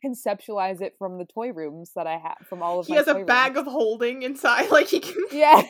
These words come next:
Speaker 1: <laughs> Unironically, that. <laughs>
Speaker 2: He can summon game paraphernalia.
Speaker 1: I feel like that would vibe with his thing as, like, the master of all games, king of games.
Speaker 2: It's possible also that these were, like, at the karaoke bar, like, that he would just step outside.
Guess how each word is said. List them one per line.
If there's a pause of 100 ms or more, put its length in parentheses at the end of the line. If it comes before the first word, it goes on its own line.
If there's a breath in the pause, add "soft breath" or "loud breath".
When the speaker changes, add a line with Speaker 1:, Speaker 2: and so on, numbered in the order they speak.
(100)
Speaker 1:
<laughs>
Unironically,
that.
<laughs> (320)
Speaker 2:
He
can
summon
game
paraphernalia. (260 loud breath)
Speaker 1:
I
feel
like
that
would
vibe
with
his (180)
thing
as,
like,
the
master
of
all
games,
king
of
games. (220)
Speaker 2:
It's
possible
also
that
these
were,
like,
at
the
karaoke
bar,
like,
that
he
would
just
step
outside.